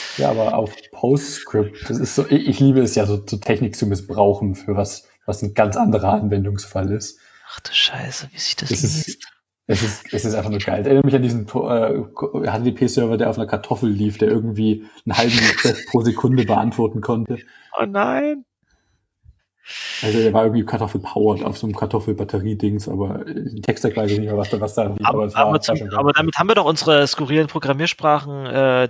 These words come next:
Speaker 2: pro-, der Sendung gefunden. Also es ist für mich das erste Mal, dass ich Visual Basic sehe und ich habe mir auch noch nie so richtig PostScript angeguckt.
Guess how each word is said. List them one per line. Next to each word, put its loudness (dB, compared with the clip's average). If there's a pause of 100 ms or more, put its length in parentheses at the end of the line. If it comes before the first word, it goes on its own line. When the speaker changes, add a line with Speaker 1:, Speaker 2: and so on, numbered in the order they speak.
(140)
Speaker 2:
pro-, -10
der -2
Sendung -2
gefunden. -6
Also -4 (260)
es -8
ist -4
für -2
mich 0
das -4
erste 0
Mal, 4
dass 0
ich -8
Visual 2
Basic -2
sehe 4
und -2
ich -4
habe 0
mir 2
auch 0
noch -2
nie -2
so -2
richtig -4
PostScript 0
angeguckt. -2